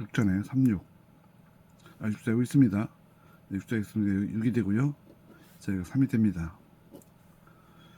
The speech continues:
자, 또 이렇게 되면, 네, 삼, 아, 삼 자 여기 나왔네요, 또. 아니, 네, 삼 자, 삼 자에서 둘 중에 삼이 돼서 올라가면은 이 자리가 삼이 됩니다. 네, 삼 자 있어서 여기 못 들어가고요. 여기는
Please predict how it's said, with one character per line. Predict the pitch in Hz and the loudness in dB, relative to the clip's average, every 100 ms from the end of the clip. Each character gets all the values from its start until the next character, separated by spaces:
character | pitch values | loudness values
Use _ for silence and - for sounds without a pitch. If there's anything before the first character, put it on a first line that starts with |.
| - - - | -20 -20 -20
자, | - 92 87 | -14 -14 -14
또 | - | -12
이렇게 | 90 - - | -12 -12 -8
되면, | 98 90 - - _ - - - - - - - - - - | -4 -4 -6 -20 _ -20 -20 -20 -20 -20 -20 -20 -20 -20 -18
네, | - | -16
삼, | - 120 - | -10 -10 -6
아, | 104 | -6
삼 | 120 139 | -2 -2
자 | 127 | 0
여기 | 104 101 | 0 0
나왔네요, | 101 117 113 95 | 0 2 2 0
또. | - 143 160 - - - - - - - | 0 -4 -6 -16 -20 -20 -20 -20 -20 -6
아니, | 110 95 - - | -6 -6 -14 -16
네, | 110 98 | -8 -6
삼 | 135 131 | -4 -2
자, | 131 | -4
삼 | 104 127 | -2 -4
자에서 | 135 110 104 - 107 92 | -2 -2 -2 -6 -14 -12
둘 | - | -4
중에 | 127 | -2
삼이 | 104 139 | 2 2
돼서 | 127 110 | 2 -2
올라가면은 | 98 123 113 107 123 143 - - - - | -4 -2 0 2 2 0 -6 -20 -20 -18
이 | 104 | -6
자리가 | 120 110 | -2 -2
삼이 | 92 143 | 0 2
됩니다. | 139 127 110 82 85 - - - - - _ - - - - - | 4 2 2 -2 -10 -12 -20 -20 -20 -20 _ -20 -20 -20 -20 -20
네, | |
삼 | - 110 | -12 -8
자 | 117 | -6
있어서 | 98 95 110 123 - | -6 -4 -4 -4 -6
여기 | 82 98 | -10 -8
못 | 87 98 | -8 -10
들어가고요. | - 104 92 110 131 - - - | -6 -4 -2 -4 -6 -10 -20 -14
여기는 | 104 95 104 | -10 -6 -6